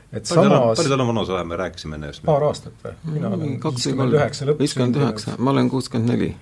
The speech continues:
Speaker 1: No vot.
Speaker 3: Ikkagi.
Speaker 2: Mm.
Speaker 1: Aga et, et noh, mina, selles mõttes, kui,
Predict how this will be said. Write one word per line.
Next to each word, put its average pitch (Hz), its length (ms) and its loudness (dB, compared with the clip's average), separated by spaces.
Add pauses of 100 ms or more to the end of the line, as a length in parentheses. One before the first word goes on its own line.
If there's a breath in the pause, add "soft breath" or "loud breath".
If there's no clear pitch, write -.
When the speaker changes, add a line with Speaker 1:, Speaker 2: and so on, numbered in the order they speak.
(220)
Speaker 1:
No 143 200 -8
vot. 120 380 -12 (120)
Speaker 3:
Ikkagi. 110 360 -6 (680 loud breath)
Speaker 2:
Mm. 78 240 -14
Speaker 1:
Aga 123 300 0
et, - 300 -6 (120)
et 127 200 -6
noh, 131 140 -2
mina, 160 180 4 (1300 loud breath)
selles - 880 0
mõttes, 120 520 -4 (1400)
kui, 117 320 -2